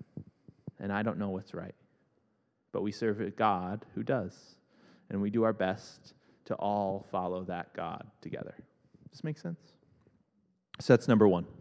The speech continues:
The second thing Jesus says, essentially, and I just boiled it down to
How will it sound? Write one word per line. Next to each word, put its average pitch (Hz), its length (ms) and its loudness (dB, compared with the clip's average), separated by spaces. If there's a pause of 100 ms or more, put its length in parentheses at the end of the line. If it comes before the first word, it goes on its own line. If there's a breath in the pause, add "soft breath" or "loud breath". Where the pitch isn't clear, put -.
(640 loud breath)
The 135 80 2
second 190 340 6
thing 135 220 2
Jesus 117 300 2
says, - 680 0 (160)
essentially, 92 560 0
and 95 80 2
I 95 80 4
just 98 180 -2
boiled 95 240 2
it - 100 -4
down 92 220 -4
to 87 300 -2